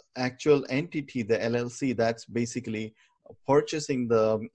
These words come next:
uh, like, let's say a multifamily building here, right? And how do you bolt in, uh, the tic, uh, or the tenant in common structure? Is that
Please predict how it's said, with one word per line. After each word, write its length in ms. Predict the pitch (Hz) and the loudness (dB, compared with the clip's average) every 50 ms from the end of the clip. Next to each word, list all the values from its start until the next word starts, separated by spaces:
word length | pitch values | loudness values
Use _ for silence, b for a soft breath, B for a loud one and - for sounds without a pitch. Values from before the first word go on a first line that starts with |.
| 117 123 | -6 -4
uh, 160 | 117 113 113 | -2 -2 -2
like, 240 | 113 117 117 113 120 | 0 -2 -2 -2 0
let's 180 | 123 113 113 - | -2 -2 0 0
say 80 | 131 | -2
a 60 | 117 | -2
multifamily 760 | 107 107 110 110 - 113 110 110 - 117 110 107 104 104 107 101 | 0 0 -2 -2 -2 -4 -4 -4 -4 -4 -4 -4 -4 -4 -4 -2
building 380 | 123 131 139 123 120 113 110 | -2 -2 0 0 -2 -2 -2
here, 260 | 107 113 107 98 92 | -2 -2 -2 -2 -4
right? 240 | 90 107 127 156 170 - b b b b b b - | -4 -2 -4 -4 -4 -8 b b b b b b -2
And 220 | 135 143 135 123 - | 0 0 0 -2 -4
how 220 | - - 156 185 | -4 0 0 2
do 140 | 214 226 220 | 2 0 -4
you 160 | 208 202 196 | -2 -2 -2
bolt 400 | 143 110 120 131 135 143 143 143 | -2 2 4 4 4 4 2 0
in, 280 | 147 139 135 131 127 120 - _ - | 0 0 0 0 0 -2 -6 _ -6
uh, 420 | 120 120 117 117 117 113 113 113 110 110 | -4 -2 0 0 0 0 0 -2 0 2
the 220 | 113 113 113 113 - - | 2 2 2 0 -4 -8
tic, 240 | - - 147 143 _ _ - - | -4 -4 -4 -4 _ _ -12 -6
uh, 200 | 117 113 107 110 | -4 -4 -2 -2
or 60 | 113 | -2
the 120 | 107 110 117 113 - | -2 -2 -4 -4 -2
tenant 260 | 131 127 127 131 123 | -4 -4 -4 -4 -4
in 120 | 127 113 | -6 -8
common 400 | - - 117 113 113 113 110 107 | -8 -6 -6 -4 -4 -4 -6 -6
structure? 440 | - - - 135 127 127 - - - - | -8 -8 -4 -4 -4 -4 -4 -8 -6 -4
Is 180 | 131 120 110 - | -4 -4 -2 2
that 220 | 147 147 160 185 | 2 2 2 2